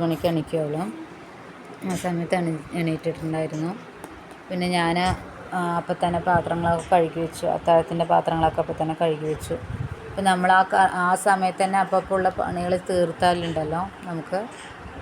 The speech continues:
വലിയൊരു ഭാരമായിട്ട് തോന്നില്ല. അതുപോലെ തന്നെ എല്ലാവിടെയും, ആ,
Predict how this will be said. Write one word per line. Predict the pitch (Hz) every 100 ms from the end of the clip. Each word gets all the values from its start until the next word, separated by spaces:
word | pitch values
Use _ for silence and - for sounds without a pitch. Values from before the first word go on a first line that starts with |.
| -
വലിയൊരു | 180 180 196 185
ഭാരമായിട്ട് | 185 165 170 175 180 175 170
തോന്നില്ല. | 165 160 156 160 170
അതുപോലെ | 165 170 160 180
തന്നെ | 190 190 170 170
എല്ലാവിടെയും, | 165 170 165 180 208 - -
ആ, | -